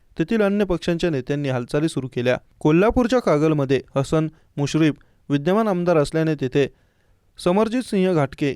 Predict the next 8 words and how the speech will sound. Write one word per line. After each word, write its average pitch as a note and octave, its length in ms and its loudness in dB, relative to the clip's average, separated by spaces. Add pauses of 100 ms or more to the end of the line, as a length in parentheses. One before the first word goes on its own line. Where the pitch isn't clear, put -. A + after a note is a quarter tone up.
यांना B2+ 300 -2 (100)
विधानसभा D#3 480 0
निवडणूक C#3 440 -4
लढविण्यास B2+ 420 -4
संधी C3 280 -6
मिळणार B2+ 300 -2
नव्हती. A#2+ 300 -6 (460)
त्याचमुळे B2+ 460 -2